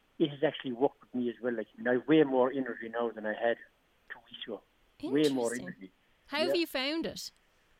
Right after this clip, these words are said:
Speaker 1: That's what I'm saying. I've, I've way more energy now.
Speaker 2: Yeah.
Speaker 1: Um, uh,
Speaker 2: Did you
Speaker 1: I
Speaker 2: find it
Speaker 1: decided to
Speaker 2: difficult, though, to switch from what you're used to eating to
Speaker 1: Ah,
Speaker 2: changing
Speaker 1: of
Speaker 2: it?
Speaker 1: course, of course
Speaker 2: Yeah.
Speaker 1: you would. Like, you know, I'd be, I'd be the traditional person. I'd be the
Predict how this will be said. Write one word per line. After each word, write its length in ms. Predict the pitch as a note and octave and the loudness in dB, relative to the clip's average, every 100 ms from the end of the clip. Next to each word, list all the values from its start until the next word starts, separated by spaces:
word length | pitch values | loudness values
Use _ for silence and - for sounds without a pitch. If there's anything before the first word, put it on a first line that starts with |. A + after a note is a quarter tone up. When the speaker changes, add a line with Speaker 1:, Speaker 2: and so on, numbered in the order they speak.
| _ _ - | _ _ 4
Speaker 1:
That's 140 | F3+ | 4
what 80 | E3+ | 4
I'm 60 | E3 | 0
saying. 160 | F#3+ E3+ | 6 8
I've, 180 | D3 F3+ | 6 4
I've 180 | D#3+ D#3 | 0 6
way 120 | G#3+ | 6
more 220 | F#3 C3+ D3+ | 8 4 4
energy 340 | E3 D3+ A#2+ C#3+ | -2 -2 -4 -2
now. 160 | B2+ - | -4 -2
Speaker 2:
Yeah. 400 | A3 G#3+ G3+ F#3+ - | -4 -4 -6 -8 -4
Speaker 1:
Um, 300 | B2+ A#2+ A#2+ - | -2 -2 -6 -4
uh, 240 | C3 B2+ B2 - - _ - | 0 0 0 -4 -20 _ -8
Speaker 2:
Did 120 | C4+ | -4
you 60 | |
Speaker 1:
I 20 | D4+ | 2
Speaker 2:
find 160 | C#4 | 2
it 20 | D4 | 6
Speaker 1:
decided 200 | - F#4+ | 6 6
to 40 | |
Speaker 2:
difficult, 300 | - G#4 G4+ | 2 0 -2
though, 180 | D#4+ C#4 | -2 -4
to 140 | - B3 | -4 -8
switch 520 | - C4+ D#4+ - - | -6 -6 -4 -4 -4
from 260 | C4+ A#3+ | -2 -2
what 160 | A#3+ A#3+ | -2 -2
you're 100 | A#3+ | -2
used 320 | A3+ B3 - | -2 -2 -4
to 60 | B3+ | -6
eating 400 | A#3+ A#3+ F#3+ G3 | -6 -4 -4 -4
to 340 | A#3+ G3 F#3+ | -4 -4 -2
Speaker 1:
Ah, 60 | A#3+ | -2
Speaker 2:
changing 400 | G#3 G#3+ A#3+ E3+ | -2 -2 -4 -6
Speaker 1:
of 60 | A2 | -4
Speaker 2:
it? 20 | |
Speaker 1:
course, 180 | G#2 - - | -6 -8 -16
of 80 | - - | -16 -10
course 160 | - A#2 | -4 -4
Speaker 2:
Yeah. 140 | D#3+ | -4
Speaker 1:
you 60 | E3+ | -10
would. 180 | - - | -12 -14
Like, 100 | - - G2+ - A2+ | -16 -16 -14 -12 -12
you 60 | A#2+ | -6
know, 140 | A#2 B2 | -4 0
I'd 160 | A#2+ | -2
be, 180 | A#2 A#2 - | -2 -4 -2
I'd 140 | B2 - | -6 -6
be 100 | - | -16
the 60 | A#2+ | -12
traditional 500 | A#2+ A#2 - - A2+ | -10 -8 -10 -10 -6
person. 320 | A#2+ - B2 | -6 -6 -6
I'd 140 | A#2 - | -6 -6
be 100 | A2+ | -4
the 160 | A#2+ | -2